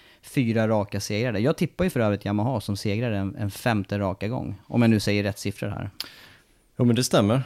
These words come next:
Speaker 2: Du tippade Yamaha, det gjorde även Sandy och jag tippade ju Kawa till slut då.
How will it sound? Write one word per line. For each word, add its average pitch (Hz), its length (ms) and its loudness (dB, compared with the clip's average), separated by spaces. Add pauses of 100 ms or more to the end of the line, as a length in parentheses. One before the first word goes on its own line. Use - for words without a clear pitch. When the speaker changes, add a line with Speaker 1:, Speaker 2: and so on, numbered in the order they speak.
Speaker 2:
Du 107 180 -2
tippade 117 520 0
Yamaha, 113 580 2
det 107 120 0
gjorde 101 280 0
även 98 380 0
Sandy 87 460 0
och 101 140 0
jag 87 180 -2
tippade 92 360 -6
ju 90 140 -2
Kawa 87 420 -4
till - 140 -12
slut 90 280 -8
då. 80 180 -6